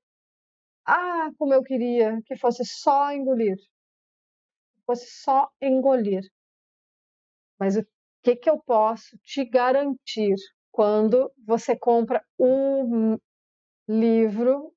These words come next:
o guia da fagofobia, que dentro vai ter o método Coma e muitos áudios com técnicas legais? Posso te garantir que sim, fica melhor do que você está.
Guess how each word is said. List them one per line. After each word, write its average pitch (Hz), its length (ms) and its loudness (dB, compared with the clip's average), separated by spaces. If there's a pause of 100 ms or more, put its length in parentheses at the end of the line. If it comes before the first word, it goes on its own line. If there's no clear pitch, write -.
(140)
o 240 180 2
guia 226 440 2
da 233 120 -2
fagofobia, 226 680 -2 (400)
que 247 120 -2
dentro 220 520 0
vai 240 160 2
ter 233 140 0
o 208 60 2
método 226 600 -2
Coma 226 540 0
e 269 420 2 (540)
muitos 262 640 0
áudios 220 560 0
com 233 220 -4
técnicas 220 600 -2
legais? 196 540 -2 (500)
Posso 226 460 -2 (400)
te 269 220 -2
garantir 254 680 0
que 254 300 0 (640)
sim, 262 420 0
fica 240 320 -4
melhor 233 920 2
do 214 240 -10
que 226 400 0
você 220 460 0
está. 185 560 -4